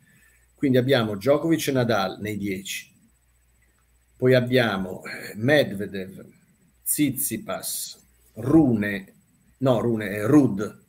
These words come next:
quindi siamo già a cinque, poi abbiamo Aliassim, sei, poi abbiamo Rublev,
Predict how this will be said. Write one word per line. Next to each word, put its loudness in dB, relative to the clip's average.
quindi -8
siamo -4
già -2
a -4
cinque, -6
poi -2
abbiamo 0
Aliassim, 0
sei, -4
poi 2
abbiamo 0
Rublev, 4